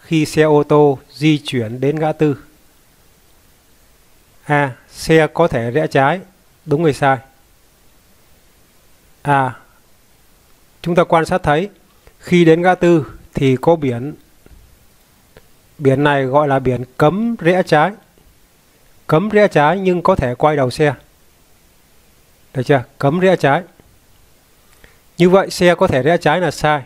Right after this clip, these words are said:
B. Xe có thể rẽ phải. À, cấm rẽ trái, tức là có thể rẽ phải hoặc là có thể đi thẳng. B. Xe có thể rẽ phải. Có thể rẽ phải là đúng này.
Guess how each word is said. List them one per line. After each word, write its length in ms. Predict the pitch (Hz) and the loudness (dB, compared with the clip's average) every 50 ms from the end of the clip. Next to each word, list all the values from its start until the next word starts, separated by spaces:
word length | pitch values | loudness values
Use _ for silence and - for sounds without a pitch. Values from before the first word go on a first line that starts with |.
| - _ _ _ _ _ _ _ _ _ _ _ _ _ _ _ _ _ _ _ _ _ _ _ _ _ | -10 _ _ _ _ _ _ _ _ _ _ _ _ _ _ _ _ _ _ _ _ _ _ _ _ _
B. 100 | 156 151 160 165 160 147 | 2 4 4 4 4 0
Xe 280 | - - - 175 175 170 | -2 -2 2 2 2 2
có 160 | - 190 185 | 2 0 -2
thể 220 | - 131 123 127 | -2 -2 -4 -2
rẽ 140 | 135 175 180 | 0 0 0
phải. 340 | - - 127 117 117 135 160 - _ _ _ _ _ _ _ _ _ _ _ _ _ _ _ | 0 0 0 -2 -2 -4 -8 -12 _ _ _ _ _ _ _ _ _ _ _ _ _ _ _
À, 140 | - 143 135 | -4 -4 -2
cấm 280 | 120 - 160 175 220 | 0 0 0 0 2
rẽ 160 | 226 220 214 - | 2 2 2 2
trái, 320 | - 165 156 165 196 226 240 - _ _ _ _ _ _ _ _ _ _ _ _ _ _ _ _ _ _ _ _ _ _ _ _ _ _ _ _ _ _ _ _ _ _ _ _ | 2 2 0 0 -2 -4 -10 -16 _ _ _ _ _ _ _ _ _ _ _ _ _ _ _ _ _ _ _ _ _ _ _ _ _ _ _ _ _ _ _ _ _ _ _ _
tức 160 | - 202 180 | -2 0 2
là 80 | 170 151 | 0 0
có 180 | - - 190 | 0 0 -2
thể 160 | - 156 131 127 | 0 0 0 0
rẽ 140 | 165 185 | 0 0
phải 320 | - - 127 117 117 139 185 - _ _ _ _ _ _ _ _ _ _ _ _ _ _ _ _ _ _ _ _ _ _ _ | 0 0 -2 -2 -2 -4 -8 -12 _ _ _ _ _ _ _ _ _ _ _ _ _ _ _ _ _ _ _ _ _ _ _
hoặc 300 | - - 143 143 - - | -6 -2 -2 -2 -2 -2
là 60 | 147 | -4
có 120 | 131 - 170 | -2 -2 -2
thể 160 | - 143 123 | 0 -2 -2
đi 100 | 143 165 | -2 -2
thẳng. 280 | - - 117 117 131 160 - _ _ - - _ _ _ _ _ _ _ _ _ _ _ _ _ _ - _ | -2 -4 -4 -4 -6 -10 -14 _ _ -20 -20 _ _ _ _ _ _ _ _ _ _ _ _ _ _ -10 _
B. 80 | 147 151 160 156 143 | 2 2 4 2 2
Xe 260 | - - 170 165 160 | 0 0 2 2 2
có 140 | 156 185 180 | 2 0 0
thể 200 | 147 139 127 123 | 0 0 0 0
rẽ 160 | 131 147 143 | 0 2 2
phải. 380 | 131 - 147 123 113 113 135 151 - _ _ _ - - _ _ _ _ _ _ _ _ _ _ _ - | 2 2 0 0 0 -2 -6 -8 -10 _ _ _ -20 -20 _ _ _ _ _ _ _ _ _ _ _ -2
Có 120 | - 180 | -2 0
thể 160 | - 147 127 | 0 0 0
rẽ 140 | 123 160 170 | 0 2 0
phải 220 | 156 - - - 131 | 0 0 -2 -2 -2
là 100 | 135 131 | -4 -2
đúng 220 | 127 139 151 196 | 0 0 0 2
này. 120 | 190 143 | 0 -2